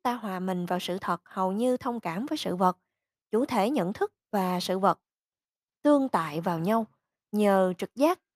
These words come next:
giống người ngắm tranh hòa mình vào trong bức tranh. Nhờ trực giác, ta thấu hiểu được toàn diện sự vật bằng cách tiếp xúc trực tiếp, không cần qua trung gian của khái niệm.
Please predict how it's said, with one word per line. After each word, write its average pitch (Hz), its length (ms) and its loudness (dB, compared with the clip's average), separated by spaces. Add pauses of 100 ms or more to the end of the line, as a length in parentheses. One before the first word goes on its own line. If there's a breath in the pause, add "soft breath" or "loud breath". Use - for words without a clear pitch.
(300)
giống 285 460 2
người 180 440 4
ngắm 214 440 -2 (300)
tranh 254 280 -2
hòa 170 340 -6
mình 160 320 -4
vào 156 180 -6
trong 196 240 -4
bức 247 160 -6
tranh. 220 160 0 (840)
Nhờ 196 400 2
trực - 160 -8
giác, 311 240 0 (360)
ta 247 100 0
thấu 294 200 0
hiểu 214 280 -2
được 185 300 0
toàn 175 300 -4
diện 170 240 -2
sự 175 180 -6
vật 175 220 0 (600)
bằng 175 400 -2
cách - 160 -4 (100)
tiếp 294 160 0
xúc 330 280 -6
trực - 180 -4
tiếp, 302 180 0 (140)
không 240 360 -6
cần 165 300 -2
qua 202 160 0
trung 214 240 -6
gian 220 300 -2
của 151 260 -4
khái 269 200 -6
niệm. 202 200 0